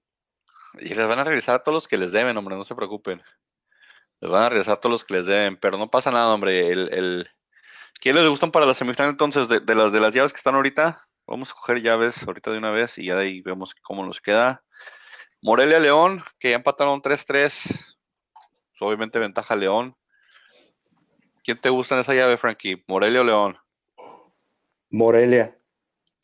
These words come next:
Speaker 1: Frankie, ¿por qué,
Speaker 2: Sí,
Speaker 1: Frankie?
Speaker 2: mira, guarden, guarden este, este comentario,
Speaker 1: Ok.
Speaker 2: este video,
Speaker 1: Uy, León.
Speaker 2: este clip. Morelia,
Speaker 1: Pollo,
Speaker 2: sí.
Speaker 1: ¿quién te gusta, Pollo? Deja de, o sea, ya se le acabó el dip a esa bolsita, Pollo, ya deja de, de, de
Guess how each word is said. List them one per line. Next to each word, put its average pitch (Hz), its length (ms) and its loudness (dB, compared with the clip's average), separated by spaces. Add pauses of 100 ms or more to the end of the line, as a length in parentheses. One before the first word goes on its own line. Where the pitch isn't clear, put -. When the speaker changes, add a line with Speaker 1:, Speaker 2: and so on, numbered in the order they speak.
(360)
Speaker 1:
Frankie, 95 580 -16 (840)
¿por - 200 -14
qué, 113 160 -12
Speaker 2:
Sí, 120 60 -10
Speaker 1:
Frankie? 123 280 2
Speaker 2:
mira, 143 300 4
guarden, 170 560 6
guarden 180 460 6
este, 180 480 4 (240)
este 131 340 -2
comentario, 107 560 -2 (180)
Speaker 1:
Ok. 104 100 2
Speaker 2:
este 110 240 -2
video, 107 400 -2 (220)
Speaker 1:
Uy, 135 220 -2
León. 92 300 0
Speaker 2:
este - 240 0
clip. - 160 -4 (800)
Morelia, 101 380 -10
Speaker 1:
Pollo, 131 220 0
Speaker 2:
sí. - 60 -12
Speaker 1:
¿quién 139 140 -4
te 156 80 -2
gusta, 151 320 -2
Pollo? 131 200 0
Deja 117 220 0
de, 135 160 2
o 101 160 -2
sea, - 240 -10
ya 123 180 -4
se - 120 -8
le 151 60 2
acabó 123 320 0
el 127 60 -2
dip 143 220 -4
a 139 40 0
esa 143 140 -2
bolsita, 135 400 -4
Pollo, 113 240 -6
ya 101 100 -2
deja 107 180 -4
de, 127 160 0
de, 101 140 -2
de 90 60 -8